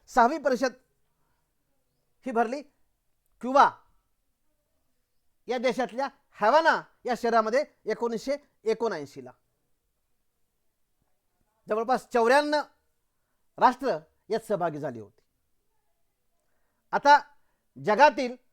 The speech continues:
दोन तृतीयांश देश अलिप्त राष्ट्र चळवळीच्या व्यासपटावर आले होते.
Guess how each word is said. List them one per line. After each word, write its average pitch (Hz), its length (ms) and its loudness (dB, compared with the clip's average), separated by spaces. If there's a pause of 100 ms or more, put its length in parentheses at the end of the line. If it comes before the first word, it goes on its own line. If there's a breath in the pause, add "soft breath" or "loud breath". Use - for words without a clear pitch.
(920)
दोन 269 320 4 (720)
तृतीयांश 311 420 4
देश 269 360 2 (1600)
अलिप्त 269 380 0 (380)
राष्ट्र 226 320 2
चळवळीच्या 226 540 -2 (240)
व्यासपटावर 190 720 0
आले 135 240 -6
होते. 101 340 -18